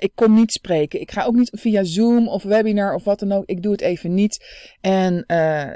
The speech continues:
daar had ik ook een reden voor. Ehm, ik wilde heel graag een exclusieve lezing geven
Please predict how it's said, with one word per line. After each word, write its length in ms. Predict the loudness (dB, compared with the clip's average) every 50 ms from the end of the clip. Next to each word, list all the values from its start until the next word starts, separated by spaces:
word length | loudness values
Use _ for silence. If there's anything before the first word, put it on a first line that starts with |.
| -10
daar 200 | -6 -2 0 0
had 120 | 2 2 0
ik 100 | 0 -2
ook 100 | -2 0
een 120 | -2 0
reden 320 | 0 0 0 0 0 -2
voor. 320 | -4 -6 -6 -6 -6 -8 -10 _ _ _ _ _ _ _ _ _ -20 _ _ -18 -14
Ehm, 480 | -10 -8 -8 -8 -8 -8 -10 -10 -10 -12 -16 _ _ -20 _ _
ik 120 | -6 -4
wilde 280 | -2 -2 -2 -2 -4 -8
heel 260 | -6 -2 0 0 0
graag 500 | 0 -2 -4 -2 -2 -2 -2 -4 -10 -16 -20 _ -20 -20 -20 _ _
een 180 | -4 -4 -4 -4 _
exclusieve 680 | -2 -2 0 0 -2 -6 -4 -6 -4 -4 -6 -6 -6 -8
lezing 480 | -8 -6 -4 -4 -4 -2 -2 -2 -2 -2
geven 480 | -4 -6 -8 -8 -8 -6 -6 -6 -6